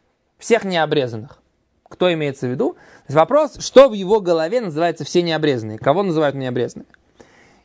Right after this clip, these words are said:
Или он говорит: «Я не хочу получать удовольствие от всех обрезанных». И тогда, как бы, что он имеет в виду, от кого он не имеет права, права получать удовольствие. Вот, собственно говоря, Мишна в трактате Недарим.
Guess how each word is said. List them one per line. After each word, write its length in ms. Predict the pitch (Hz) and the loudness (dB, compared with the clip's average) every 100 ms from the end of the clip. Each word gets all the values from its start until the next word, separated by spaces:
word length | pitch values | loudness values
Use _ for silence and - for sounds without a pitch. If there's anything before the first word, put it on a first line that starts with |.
| _ | _
Или 160 | 233 269 | 0 0
он 80 | 220 | 0
говорит: 200 | 151 160 | -2 0
«Я 220 | 170 254 | 0 2
не 80 | 190 | -2
хочу 200 | 175 196 | -6 -4
получать 240 | 170 180 | -2 0
удовольствие 320 | 196 277 190 | 0 0 0
от 100 | 165 | -2
всех 180 | - 226 | -2 0
обрезанных». 840 | 175 156 151 160 143 120 104 - _ _ _ _ | 2 2 4 2 0 -8 -12 -16 _ _ _ _
И 100 | 185 | -4
тогда, 480 | 160 147 180 254 254 _ _ _ _ | -2 0 4 4 2 _ _ _ _
как 180 | 135 | -4
бы, 200 | 135 127 - _ | -2 -2 -6 _
что 220 | - 208 | 2 4
он 120 | 208 | 4
имеет 160 | 160 139 | 0 -4
в 40 | |
виду, 280 | 170 254 - _ _ - | -2 -2 -4 _ _ -2
от 180 | 165 - | -2 2
кого 260 | 156 214 | 2 2
он 100 | 240 | 0
не 100 | 175 | -4
имеет 180 | 156 160 | -6 -2
права, 200 | 151 143 | -2 -2
права 380 | - 147 175 165 | -2 2 2 2
получать 300 | 143 160 143 | -4 -4 0
удовольствие. 440 | 139 117 - 277 | 0 -2 -6 -2
Вот, 300 | 165 254 - | 2 2 0
собственно 400 | - 190 180 160 | -4 -2 0 0
говоря, 300 | 135 127 175 | 0 2 0
Мишна 420 | 175 131 - 175 170 | -2 -6 -2 0 0
в 60 | |
трактате 480 | - 127 156 156 151 | -4 -2 0 -2 -2
Недарим. 400 | 143 190 339 | -4 -2 -4